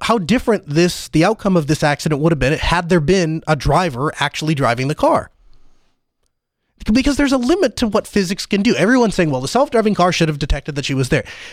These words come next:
Within limits, or within reasonable limits, yes, if the car is stopped and somebody walks in front of the car, I would expect the car, the car's technology not to go forward. But to say that this woman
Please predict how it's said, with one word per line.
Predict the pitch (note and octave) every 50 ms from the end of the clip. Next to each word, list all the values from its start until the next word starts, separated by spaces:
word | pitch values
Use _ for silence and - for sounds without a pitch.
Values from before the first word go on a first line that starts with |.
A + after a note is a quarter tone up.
| - _ _
Within | F#3+ F3+ E3 A3 C4+ - - - A#3+ C#4 D4+
limits, | C4+ A3+ A3+ B3+ C#4+ F4 F4+ - - - -
or | - G#3
within | F#3+ G#3+ A3 - C4+ C#4 C4
reasonable | A#3 C4 C4+ C4 B3+ A3 G3+ F#3+
limits, | G3 A#3 B3+ D4 B3+ - -
yes, | E3+ G#3+ B3 F#3 - - - -
if | - F3+ -
the | -
car | E3+ - - D#3+ F#3+ G#3+ G#3 -
is | D#3+ D3+
stopped | - - - - G3+ E3+ A#2+ D#3 - -
and | E3+ E3
somebody | D3+ - F3 F#3 F3+ E3
walks | C#3 C#3+ C#3+ D#3 D#3+ -
in | F3+ E3
front | - E3+ D#3+
of | C#3+
the | C#3+
car, | - - - C3+ C#3+ F#3 B3+ C4+ - - - _ _ _ _ _ _
I | F#3 F#3+
would | F#3 G3 F#3+
expect | F3 - - - G3+ - -
the | - F3
car, | - - - F#3 F3 D#3+ D3+
the | D#3+ E3
car's | - - - F#3+ F#3 -
technology | - D#3 - D#3+ D#3+ E3+ F3 C3 C#3
not | C#3 D3 D3 C3+ -
to | -
go | - C3+ B2+
forward. | - - F#3 F3+ D#3+ - F2 - - _ _ _ _ _ _ _ _ _ _ _ _ _
But | D#3+ G#3+ A3 - _ _ _
to | - A3
say | - - - A#3+ B3+ C#4
that | B3+ G3+ G3 - - _
this | D#3+ E3+ F3+ - -
woman | E3 G3+ A#3+ A#3+ A3+ G3+ F3 -